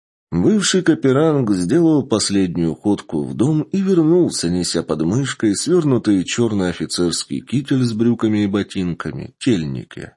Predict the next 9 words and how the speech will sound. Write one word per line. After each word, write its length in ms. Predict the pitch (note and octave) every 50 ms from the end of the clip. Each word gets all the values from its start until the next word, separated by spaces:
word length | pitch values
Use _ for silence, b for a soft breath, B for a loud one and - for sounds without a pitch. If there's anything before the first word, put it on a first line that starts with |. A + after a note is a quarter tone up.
| _ _
В 180 | - - D2+ D#3
руке 380 | E3 - - - - F#3+ F3+
сжимал 500 | D#3 C3 A#2+ A#2+ B2 A#2 B2 C#3 C3+ A#2+
сложенную 800 | G2+ - - F#2+ G2+ B2 C3+ B2 A#2 A#2+ A2+ A#2 A2+ A2+ A2 G2+
белую 440 | F2+ F2+ A2+ B2 B2 A#2+ A#2 A2 -
ткань 380 | - - - D3 D3 C3 G2+
и 80 | E2+ D#2
офицерский 720 | D2 - E2 D2+ - - - G#2 G2+ - - - G#2+ G#2
кортик. 720 | G#2 - - G#2 F2 - C2 - - A#1 A1+ - - -